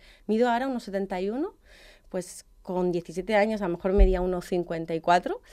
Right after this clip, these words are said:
y no hacía el cambio. Y, y de golpe, claro, al hacer el cambio fue un verano que, que no, eh, todo, ¿no? O sea, empecé a crecer mucho, los pechos, todo, o sea,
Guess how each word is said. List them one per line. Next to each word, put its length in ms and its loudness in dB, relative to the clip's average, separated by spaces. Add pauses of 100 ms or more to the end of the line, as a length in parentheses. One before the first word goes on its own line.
(640)
y 600 2
no 80 2
hacía 200 0
el 100 0
cambio. 800 -2 (720)
Y, 600 -4
y 120 -2
de 120 0
golpe, 320 0
claro, 260 -8
al 80 -8
hacer 220 -10
el 120 -6
cambio 340 -6
fue 180 -6
un 160 -4
verano 640 -6
que, 380 -10
que 160 -4
no, 360 -10 (280)
eh, 420 -14 (100)
todo, 280 -4
¿no? 160 -10
O 60 -8
sea, 400 -10
empecé 260 -12
a 80 -6
crecer 280 -8
mucho, 460 0
los 200 -6
pechos, 560 -2
todo, 240 -6
o 60 -8
sea, 340 -2